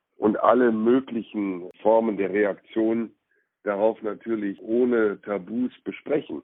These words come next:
Dem kann und will ich natürlich auch nicht vorgreifen. Ich bin froh, dass wir jetzt so zeitnah diese Präsidiumssitzung haben. Das nächste turnusmäßige Rennen, äh, wäre nun das in Düsseldorf in zwei Wochen.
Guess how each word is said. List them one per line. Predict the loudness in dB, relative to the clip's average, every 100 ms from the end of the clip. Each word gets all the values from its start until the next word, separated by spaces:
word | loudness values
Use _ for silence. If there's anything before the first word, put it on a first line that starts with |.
| -4
Dem | -2 -2
kann | 2 4 4
und | 2 2
will | 2
ich | 2
natürlich | -2 0 -2 -2
auch | -4 -2
nicht | -4
vorgreifen. | -4 -2 0 2 2 0 -8
Ich | -10
bin | -12 -12
froh, | 0 2 4
dass | 2 0
wir | -4
jetzt | -4 -6
so | -10 -10
zeitnah | -4 -4 -2 -6
diese | -6 -10 -6 -4 -4 -8 -4
Präsidiumssitzung | -2 0 0 0 0 -4 -6 -6 -4 0
haben. | 2 2 0 -4 -6 -14 -6
Das | -6 -2
nächste | 0 0 0 0 0 0
turnusmäßige | -2 2 2 2 -2 -2 -2 -4 -8 -6 -4
Rennen, | -2 0 0 -2 -6 -8
äh, | -8 -4
wäre | -2 0 0 -2
nun | -2 -2
das | -2 -4 -8 -6
in | -4 -4 -6 -10 -4
Düsseldorf | -4 0 2 4 2 0
in | -12 -10
zwei | -4 -2 0
Wochen. | -2 -2 -6